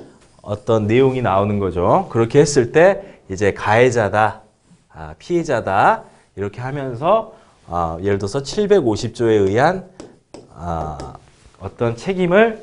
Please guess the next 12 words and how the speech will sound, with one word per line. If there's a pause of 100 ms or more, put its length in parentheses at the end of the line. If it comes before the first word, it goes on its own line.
진다.
이런
부분들을 (280)
이렇게
도식화해주면은 (200)
빠르게
문제를
풀
수
있는
그렇게
되겠습니다.